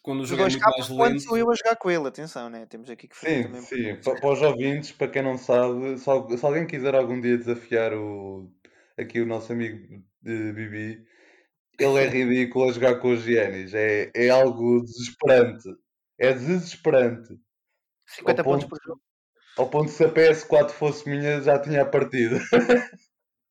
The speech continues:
Speaker 2: Cinquenta pontos por jogo, vinte e cinco afundanços.
Speaker 3: Chiu. <laughs>
Speaker 2: Ah, mas pronto. Ah, então, pera,
Speaker 3: Mas
Speaker 2: espera aí. Eu estava a dizer há bocado que querias falar de todos os temas, então estou-me aqui a lembrar que nos esquecemos de falar de um deles, penso eu.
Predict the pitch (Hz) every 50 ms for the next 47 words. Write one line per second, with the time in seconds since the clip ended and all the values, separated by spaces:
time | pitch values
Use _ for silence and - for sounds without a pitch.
0 | - _ _ _ - - - 214 175 240 233 226 220 - 220 208 - - - 185
1 | 170 208 208 160 170 208 185 - 208 190 175 185 - 190 180 170 180 185 190 -
2 | - - _ _ _ _ _ - - - - - - - - - - - - 175
3 | 156 131 117 - - - - - - - - 494 539 - - - - - 196 180
4 | - - - _ _ _ _ _ _ _ _ _ _ _ _ _ _ _ _ _
5 | _ _ _ - - 165 170 160 151 139 131 - - - - - - - - 170
6 | 165 165 - 143 143 143 143 - - _ _ _ _ - _ - 170 170 170 180
7 | 180 - 190 - 247 370 - 117 117 170 185 214 214 170 139 151 147 - 175 156
8 | - _ - - 185 180 175 175 - 202 185 - - 147 - 170 170 165 156 -
9 | 165 156 151 - - 165 160 170 165 160 151 - - 175 165 - 170 - - 180
10 | 190 214 226 208 175 - - 127 - 139 139 143 143 147 143 143 - 156 151 156
11 | 160 170 170 180 - 180 180 - 196 185 202 196 - - 196 196 208 208 262 294
12 | 302 294 233 _ - 185 - - 226 202